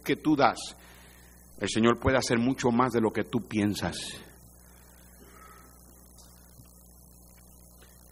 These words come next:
Con esa pequeña merienda,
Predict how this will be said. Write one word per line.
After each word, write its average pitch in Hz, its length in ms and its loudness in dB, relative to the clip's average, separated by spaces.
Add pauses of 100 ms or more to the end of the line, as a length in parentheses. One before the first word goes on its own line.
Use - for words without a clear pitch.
(760)
Con - 200 4
esa 190 220 8
pequeña 175 460 4
merienda, 139 680 2